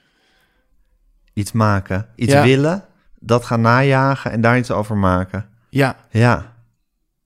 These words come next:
Speaker 2: En,
Speaker 1: En
Speaker 2: en hopelijk mensen mee inspireren.
Speaker 1: En hoe is die hiphopwereld? Hoe bleek je te zijn?
Speaker 2: Eh, heel serieus,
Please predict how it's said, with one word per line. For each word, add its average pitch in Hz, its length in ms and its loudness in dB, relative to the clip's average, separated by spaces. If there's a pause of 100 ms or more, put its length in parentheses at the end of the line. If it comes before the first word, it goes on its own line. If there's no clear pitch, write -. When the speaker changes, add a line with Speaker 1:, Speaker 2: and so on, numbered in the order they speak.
(1040)
Speaker 2:
En, 139 160 2
Speaker 1:
En 127 60 -2
Speaker 2:
en 151 160 2
hopelijk 143 420 4
mensen 123 300 2
mee 113 160 0
inspireren. 117 680 -6 (960)
Speaker 1:
En 120 140 -2
hoe 120 160 2
is 113 140 -6
die 165 100 -4
hiphopwereld? 143 920 -6 (640)
Hoe 113 160 -8
bleek 120 280 2
je 117 80 -8
te - 120 -12
zijn? 131 400 -4 (1120)
Speaker 2:
Eh, 131 720 0 (1300)
heel 165 420 -2
serieus, 123 880 -4